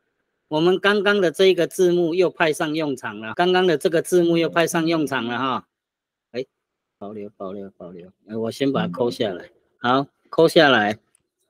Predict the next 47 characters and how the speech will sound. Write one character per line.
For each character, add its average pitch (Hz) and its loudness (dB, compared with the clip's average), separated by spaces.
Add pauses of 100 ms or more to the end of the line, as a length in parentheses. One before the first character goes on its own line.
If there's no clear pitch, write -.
(160)
这 202 8
个 190 8
字 185 8
幕 175 10
就 175 8
很 127 2
重 160 2
要 151 4
了， 110 -2 (200)
重 165 2
新 185 4
配 185 4
对 170 4
字 160 -2
幕。 151 -2 (180)
这 190 2
个 165 2
时 - -4
候 165 2
又 180 6
要 175 4
重 151 -2
新 170 -2
用 160 0
到 156 0
配 160 0
对 151 0
字 147 -4
幕 143 0
这 143 -4
个 131 0
功 131 -4
能， 113 -4
智 156 -4
能 131 0
字 143 -2
幕， 135 -2 (580)
然 127 -6
后 147 -2
同 135 -4
时 139 -2
清 147 0
空， 147 0 (240)
开 139 -4
始 110 -6
配 127 0
对。 123 0